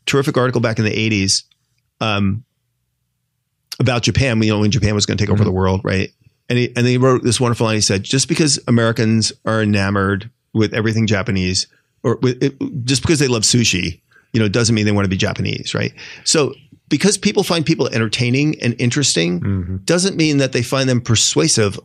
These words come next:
Speaker 1: on, on every issue. And we, and we see this in the conservative, and this is one
Speaker 2: That's
Speaker 1: thing,
Speaker 2: true.
Speaker 1: this is why I like being conservative, because it's not about an orthodoxy.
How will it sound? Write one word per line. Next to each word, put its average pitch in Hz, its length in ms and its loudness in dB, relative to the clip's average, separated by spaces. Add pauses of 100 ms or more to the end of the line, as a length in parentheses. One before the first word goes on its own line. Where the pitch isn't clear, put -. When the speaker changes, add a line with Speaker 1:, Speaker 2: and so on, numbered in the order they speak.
(100)
Speaker 1:
on, 120 360 -4
on 120 180 -2
every 120 280 0
issue. 139 280 0
And 123 100 2
we, 151 160 2 (300)
and 156 100 4
we 180 120 4
see 240 240 0
this 349 200 2
in 151 60 2
the 135 80 2
conservative, 120 500 2
and 190 140 2
this 226 140 0
is 233 120 -2
one 220 180 2
Speaker 2:
That's 220 180 2
Speaker 1:
thing, - 40 -6
Speaker 2:
true. 196 180 2 (100)
Speaker 1:
this 220 180 0
is 196 140 0
why 208 160 0
I 180 140 0
like 175 420 2
being 165 200 4
conservative, 135 600 0 (240)
because 165 260 2
it's - 160 0
not 185 260 2
about 180 220 0
an 127 100 2
orthodoxy. 101 800 -2